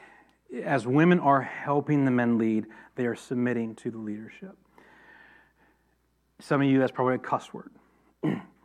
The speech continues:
Uh, I don't know. Don't, don't throw tomatoes. Uh, think about submission for a moment. Yes, you are called to submit to the leadership of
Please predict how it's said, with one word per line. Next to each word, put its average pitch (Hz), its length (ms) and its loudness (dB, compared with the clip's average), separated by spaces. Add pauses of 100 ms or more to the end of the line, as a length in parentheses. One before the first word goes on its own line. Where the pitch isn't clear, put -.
(360)
Uh, 110 380 0
I 117 60 -4
don't 123 160 2
know. 107 160 -2 (560)
Don't, 127 200 -4 (220)
don't 113 180 -8
throw 120 140 -4
tomatoes. 110 540 -10 (320)
Uh, 131 420 6 (2750)
think 185 140 4
about 202 140 6
submission 160 300 0
for 127 120 -6
a - 20 -2
moment. 113 300 -8 (680)
Yes, 147 320 0
you 135 80 0
are 123 100 0
called 147 400 2
to 165 60 -6
submit 135 360 -2
to 131 80 -8
the 120 80 -6
leadership 123 580 0
of 120 260 -6